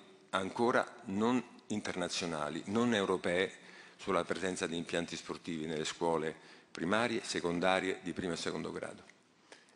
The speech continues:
È impegno reciproco del Ministero che, eh, mi è stato affidato, ma anche del Ministro Valditara, cercare di migliorare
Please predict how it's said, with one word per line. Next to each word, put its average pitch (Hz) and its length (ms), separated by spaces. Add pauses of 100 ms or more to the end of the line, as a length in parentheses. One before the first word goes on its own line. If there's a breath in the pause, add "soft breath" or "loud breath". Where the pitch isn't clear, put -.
(100)
È - 80
impegno 87 640
reciproco 80 840 (280 loud breath)
del 82 400
Ministero 82 580
che, 80 180
eh, 85 340
mi 82 100
è 80 40
stato 82 220
affidato, 82 460
ma 76 120
anche 80 260
del 80 180
Ministro 85 360
Valditara, 87 600
cercare 82 460
di 85 80
migliorare 85 560